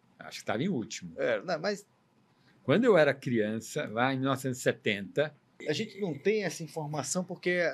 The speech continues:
Speaker 2: na, na, não se, você não tinha coleta ainda da, da penad naquela época, mas a gente considera realmente as informações que a gente tem ali no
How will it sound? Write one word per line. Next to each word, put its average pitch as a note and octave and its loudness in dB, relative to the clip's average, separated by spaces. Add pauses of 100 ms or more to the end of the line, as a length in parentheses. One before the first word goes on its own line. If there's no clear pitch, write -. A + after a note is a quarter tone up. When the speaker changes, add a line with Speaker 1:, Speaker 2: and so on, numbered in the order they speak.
Speaker 2:
na, C#3+ -6
na, C#3 -4
não C#3 -10
se, - -4
você B2+ -4
não F#3 -4
tinha E3+ -4
coleta B2+ -2
ainda A#2+ -4
da, A#2 -2
da A#2 -2
penad A#2+ -2
naquela A#2+ -2
época, G#2 -4
mas C#3+ 2
a C#3 -4
gente C3 -6
considera D3+ 0
realmente C#3 -4
as A#2+ 0
informações A#2+ -6
que - -10
a A2+ -8
gente B2 -8
tem C3+ -4
ali C3+ -4
no C3+ -10